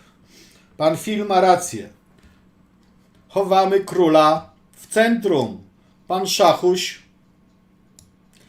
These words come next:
I zasłaniamy. Przecież groził nam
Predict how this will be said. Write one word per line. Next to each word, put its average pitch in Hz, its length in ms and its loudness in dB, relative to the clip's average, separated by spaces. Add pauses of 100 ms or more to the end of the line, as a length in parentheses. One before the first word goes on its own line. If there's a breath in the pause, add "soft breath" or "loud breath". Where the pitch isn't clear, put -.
(440 soft breath)
I 214 120 -8
zasłaniamy. 196 680 2
Przecież 143 280 -8
groził 147 380 -2
nam 165 260 0